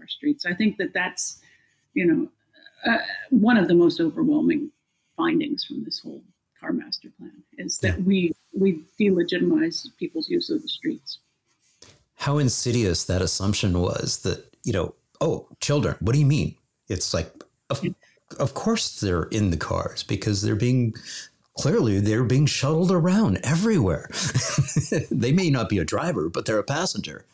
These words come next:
Speaker 2: It's like,
Speaker 1: And
Speaker 2: that's
Speaker 1: that's, yeah, and you've been to the Netherlands. You know, I, I
Speaker 2: Yeah.
Speaker 1: lived for a year in Sweden.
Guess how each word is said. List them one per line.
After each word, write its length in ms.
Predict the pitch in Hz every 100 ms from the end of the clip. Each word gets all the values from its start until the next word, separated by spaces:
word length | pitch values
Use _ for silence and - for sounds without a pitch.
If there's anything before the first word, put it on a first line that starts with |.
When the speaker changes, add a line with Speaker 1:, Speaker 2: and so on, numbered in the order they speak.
| _ _ _ _ -
Speaker 2:
It's 160 | -
like, 180 | 90 82
Speaker 1:
And 160 | - 277
Speaker 2:
that's 340 | 381 - - - -
Speaker 1:
that's, 260 | 247 202 - _ _
yeah, 220 | 240 208 196
and 220 | 208 220
you've 180 | 302 320
been 200 | 311 370
to 60 | 240
the 80 | 180
Netherlands. 580 | 160 107 - - 190 196
You 80 | 214
know, 140 | 196 190
I, 180 | 196 196 - 190
I 100 | 185
Speaker 2:
Yeah. 0 |
Speaker 1:
lived 260 | 185 170 -
for 80 |
a 40 | - -
year 100 | 190
in 100 | 185
Sweden. 460 | - 254 285 196